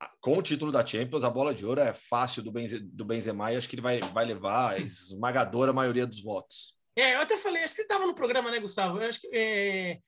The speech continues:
Speaker 2: acho que o único jeito do Benzema não ganhar essa bola de ouro seria se a final fosse três a dois Liverpool, com três gols do Salah, ou três gols do Mané,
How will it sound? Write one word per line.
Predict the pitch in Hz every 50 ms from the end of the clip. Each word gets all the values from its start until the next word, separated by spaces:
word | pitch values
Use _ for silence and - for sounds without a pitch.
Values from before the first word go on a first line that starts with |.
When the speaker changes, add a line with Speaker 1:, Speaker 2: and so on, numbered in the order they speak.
| _ - - _ _ _
Speaker 2:
acho | - 226 -
que | 359
o | 415
único | 508 480 453
jeito | 381 285 294 - 285 233
do | 247 220
Benzema | 220 247 240 202 233 226 226 226
não | 226 220 202
ganhar | 208 196 190 190 196 202
essa | 190 - - 180
bola | 175 185 185
de | 175 147 156
ouro | 165 202 226 208 196
seria | - 220 202 214 208 202
se | - - 220 208 190 170 139 - _ _ _ _ -
a | 226
final | 208 - 240 226 254 277
fosse | - - - 247 - - - 240 226 214 202 180 143 127 - - - - - - _ _
três | - 226 247 330 359 320
a | 370 262
dois | 208 233 220 190 180
Liverpool, | 180 196 214 214 247 233 - 262 208
com | - 254 233 -
três | 233 262 311 302 233 202
gols | 233 240 226 196
do | 185 214
Salah, | 190 - 214 185 170 165 170 190 220 - - - _ _
ou | 220 233 311 -
três | 226 208 190 185
gols | 185 190 180 185
do |
Mané, | 196 202 196 190 190 220 262